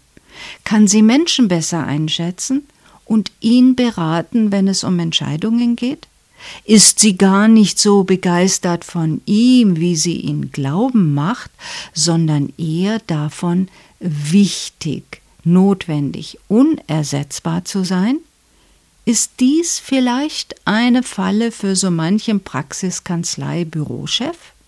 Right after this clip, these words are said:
Wenn er nicht spurt, dann geht sie in Urlaub, ist krank. Schlimmer noch, sie feuert ihn.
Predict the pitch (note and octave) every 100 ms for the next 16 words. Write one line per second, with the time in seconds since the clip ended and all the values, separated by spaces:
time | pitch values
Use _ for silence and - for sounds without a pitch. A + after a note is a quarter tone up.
0 | _ - - - D#3+ G#3 D#4 - - A#3+
1 | A#3 A3 - - - - E3 D#3+ A#3 C#4
2 | - - F#3+ F3 D#3+ - C#3 - B3 B3
3 | F3 - - - D3+ - - G#3 B3 -
4 | _ _ - C4 E4 F4+ D4+ F3 D3 -
5 | - G3 G3 - A#3+ E4 D#4+ A#3 - G3
6 | F#3+ A#3